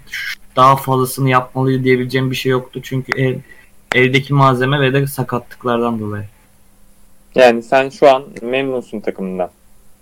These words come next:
Speaker 2: Öyle mi diyorsun? Sakatlıklar olmasaydı çok daha iyi olacağınızı mı düşünüyordun?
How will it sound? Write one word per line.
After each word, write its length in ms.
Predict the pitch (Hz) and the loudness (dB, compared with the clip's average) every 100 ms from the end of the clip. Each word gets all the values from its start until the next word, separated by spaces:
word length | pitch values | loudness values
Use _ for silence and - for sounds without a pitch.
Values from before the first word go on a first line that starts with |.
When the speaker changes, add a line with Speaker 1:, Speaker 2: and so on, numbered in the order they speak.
| _ - - 110 | _ -20 -8 0
Speaker 2:
Öyle 180 | 113 | 2
mi 120 | 104 90 | 2 -4
diyorsun? 240 | 90 - _ _ - | -8 -10 _ _ -4
Sakatlıklar 600 | - 123 123 - _ 135 | 2 4 4 0 _ 0
olmasaydı 520 | 131 127 117 117 117 | 0 -2 -6 -4 -4
çok 200 | - 117 | -4 -4
daha 280 | 113 113 117 | 0 2 0
iyi 220 | 104 120 | -2 -2
olacağınızı 500 | 120 107 110 107 101 | -4 -2 -4 -4 -10
mı 80 | 104 | -12
düşünüyordun? 380 | 95 - 90 85 | -12 -12 -12 -12